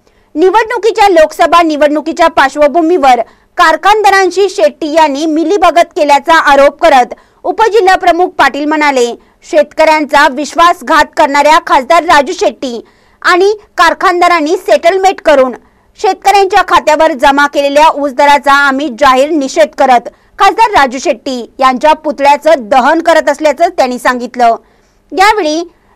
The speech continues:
शहर प्रमुख राजू आवळे, बाबासाहेब सावगावे, सुहास पासोबा आदींनी भाषणे केली. यावेळी विष्णू बाबर, दत्तात्रय कामत, उत्तम माने, अमित आवळे, शिवसैनिक मोठ्या संख्येने उपस्थित होते.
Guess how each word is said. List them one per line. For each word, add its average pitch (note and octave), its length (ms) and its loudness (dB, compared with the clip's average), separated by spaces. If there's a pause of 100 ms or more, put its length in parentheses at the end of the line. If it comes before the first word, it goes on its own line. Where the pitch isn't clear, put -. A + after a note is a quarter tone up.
(140)
शहर G4 240 2
प्रमुख F#4 460 -2
राजू C4+ 340 0
आवळे, A#3+ 380 2 (140)
बाबासाहेब C4+ 560 0 (180)
सावगावे, C#4+ 640 0
सुहास D4 400 0
पासोबा B3+ 640 0 (320)
आदींनी F4+ 440 -2
भाषणे C#4 440 -4
केली. B3 360 -8 (420)
यावेळी F#4 460 0 (120)
विष्णू F4+ 300 -4
बाबर, C4 400 0 (140)
दत्तात्रय C#4+ 640 -2
कामत, E4+ 520 -2 (280)
उत्तम F#4 380 -2
माने, B3+ 380 -4 (380)
अमित F4 320 0
आवळे, C4 440 2 (200)
शिवसैनिक D4 640 -2
मोठ्या C#4 340 -2
संख्येने D#4 420 -4
उपस्थित B3+ 380 -4
होते. A#3+ 380 -2